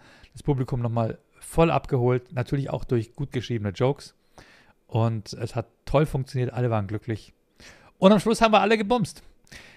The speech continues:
Nee, haben wir nicht. <laughs> Wir sind alle nach Hause gefahren. Und, ähm, André und ich haben da gepennt. Und jeder von uns hat ein schönes Zimmer bekommen.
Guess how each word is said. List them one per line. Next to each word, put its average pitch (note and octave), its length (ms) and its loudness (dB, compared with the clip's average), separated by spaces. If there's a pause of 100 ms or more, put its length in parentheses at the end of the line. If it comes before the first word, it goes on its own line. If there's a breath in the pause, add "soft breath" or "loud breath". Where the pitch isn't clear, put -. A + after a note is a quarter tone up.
(160 loud breath)
Nee, E3+ 220 6
haben D#3+ 140 6
wir D3 60 4
nicht. - 260 2 (180)
<laughs> - 160 -10
Wir F3+ 140 4
sind - 280 0
alle G3 100 2
nach C#3 160 -4
Hause F3+ 200 2
gefahren. A2 380 -2 (720 loud breath)
Und, C#3 340 2
ähm, C3 220 0
André D3 320 6
und F#3+ 80 4
ich F#3 120 0
haben F3 140 2
da D#3 140 2
gepennt. D3 400 -2 (480 loud breath)
Und C#3 260 0
jeder D3 220 2
von D3+ 120 0
uns C#3 140 0
hat C3+ 120 -2
ein A#2+ 120 -2
schönes C3 540 -2
Zimmer A2+ 260 -2
bekommen. G2 420 -6